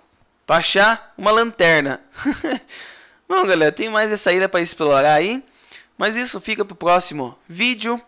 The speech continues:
E é isso aí, galera. Vou finalizando esse episódio por aqui. Se você gostou, deixa seu like aí no vídeo. Se não for inscrito no canal, se inscreva. E eu tô com fome.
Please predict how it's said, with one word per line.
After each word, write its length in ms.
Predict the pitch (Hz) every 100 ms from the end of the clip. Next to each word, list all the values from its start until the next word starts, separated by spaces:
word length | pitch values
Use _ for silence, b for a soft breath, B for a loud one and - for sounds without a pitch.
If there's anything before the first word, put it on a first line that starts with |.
| _ _ B B B _
E 320 | 214 302 320 -
é 140 | 285
isso 140 | 269
aí, 80 | 220
galera. 220 | 170 139
Vou 120 | 147 214
finalizando 400 | 240 220 185 190
esse 80 |
episódio 260 | 180 156 143
por 120 | 131
aqui. 320 | 127 147 160 165 b
Se 140 | - 277
você 120 | 143
gostou, 680 | 277 151 - 202 175 - _
deixa 180 | - -
seu 100 | 202
like 240 | 190 180
aí 60 | 160
no 120 | 135
vídeo. 400 | 131 139 131 131 _
Se 140 | -
não 120 | 160
for 140 | - 214
inscrito 380 | 190 180 185 147
no 100 | 135
canal, 320 | 135 135 131
se 120 | -
inscreva. 600 | 226 - 185 185 196 220 B B B
E 260 | - 190 233
eu 120 | 247
tô 140 | 233 226
com 160 | 269
fome. 480 | - 190 220 156